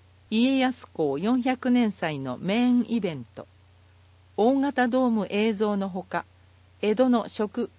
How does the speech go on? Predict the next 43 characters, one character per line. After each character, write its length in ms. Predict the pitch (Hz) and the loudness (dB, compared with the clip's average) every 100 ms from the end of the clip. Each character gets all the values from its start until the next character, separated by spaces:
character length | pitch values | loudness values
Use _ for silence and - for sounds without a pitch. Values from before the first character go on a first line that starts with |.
| _ | _
暮 180 | - 226 | -2 2
ら 140 | 240 | 2
し、 320 | 240 - 214 - _ _ - | 0 -6 -10 -10 _ _ -16
娯 160 | 170 202 | -2 2
楽 360 | 247 262 254 254 | 2 0 0 0
を 80 | |
テ 240 | 247 262 240 | 0 0 0
ー 20 | |
マ 100 | 175 | -2
に 160 | 160 143 | -6 -10
し 140 | - | -10
た 200 | - 135 _ - - | -6 -6 _ -16 -8
一 300 | 208 247 254 | -6 -2 0
大 300 | 254 247 - | 2 0 2
江 120 | 214 | 2
戸 120 | 240 | 4
祭 420 | 240 247 - 165 | 2 0 -4 -6
り 60 | 147 | -4
を 80 | 143 | -4
繰 180 | - 208 | -4 -4
り 140 | 226 | -2
広 300 | 214 202 202 | -2 -2 -2
げ 100 | 196 | -2
ま 140 | 175 | -4
す。 340 | 175 - - - _ _ _ _ _ _ _ _ _ _ - | -6 -14 -20 -20 _ _ _ _ _ _ _ _ _ _ -12
詳 280 | - 269 | -2 0
細 320 | 262 262 240 220 | 0 0 0 0
は、 200 | 202 - - - _ - | -2 -4 -16 -20 _ -6
家 260 | 208 254 269 | 0 2 2
康 300 | 262 - - | 0 -4 -8
公 300 | 220 175 165 | -2 0 0
四 240 | 208 240 | 0 0
百 280 | 240 240 233 | 0 -2 0
年 240 | 226 196 | 0 0
祭 340 | 180 156 131 - | -2 -4 -4 -4
ウ 60 | 175 | 0
ェ 140 | 220 | 0
ブ 100 | 220 | 0
サ 200 | - 226 | -2 -2
イ 80 | 202 | -2
ト 180 | - 135 | -4 -6
参 340 | - 175 170 | -4 -4 -4
照。 460 | - 170 151 143 | -6 -4 -4 -4